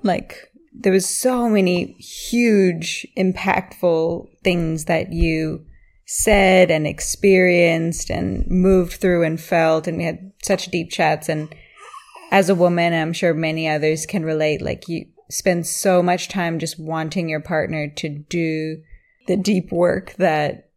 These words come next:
we're just so obsessed with, you know, that emotional work and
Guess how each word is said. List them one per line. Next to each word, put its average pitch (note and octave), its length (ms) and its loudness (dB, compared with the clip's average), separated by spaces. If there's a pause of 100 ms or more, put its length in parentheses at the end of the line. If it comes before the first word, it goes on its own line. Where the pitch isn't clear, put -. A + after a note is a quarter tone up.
(280)
we're F3 160 2
just E3+ 240 -6
so F3 160 4
obsessed E3+ 480 -2
with, F3 200 -2
you E3+ 100 -4
know, E3 160 -2
that D#3 340 -2
emotional E3 580 -2
work D#3+ 400 -4
and D3+ 240 -6